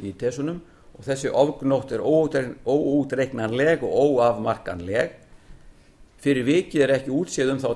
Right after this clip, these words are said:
togstreitu milli merkingar og tilgang sem allt, gjörsamlega allt, stendur og fellur með. Sú róttæka einhyggja sem Páll kveður kenningu sína vera, undir lok merkingar og tilgangs,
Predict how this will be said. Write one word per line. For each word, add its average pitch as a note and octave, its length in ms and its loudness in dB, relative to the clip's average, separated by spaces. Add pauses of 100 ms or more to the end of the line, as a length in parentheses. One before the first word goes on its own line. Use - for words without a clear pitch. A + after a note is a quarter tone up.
togstreitu D3 520 -4
milli C3 240 -4
merkingar B2 500 -6
og - 60 -16
tilgang C3+ 360 -6
sem G#2+ 160 -10
allt, - 480 -8
gjörsamlega A2+ 460 -2
allt, - 160 -8
stendur A#2 400 -8
og F#2+ 60 -6
fellur F#2+ 280 -4
með. G2+ 240 -4 (1700)
Sú B2 200 -8
róttæka D#3 800 4
einhyggja C#3+ 720 0 (320)
sem A2+ 160 -6
Páll C3+ 300 2
kveður A#2+ 400 0 (220)
kenningu C3+ 440 2
sína G#2+ 300 -2 (580)
vera, A#2 380 8 (540)
undir G2 220 -8
lok G#2 160 -2
merkingar G#2+ 400 -4
og F#2 60 -12
tilgangs, G#2+ 400 -8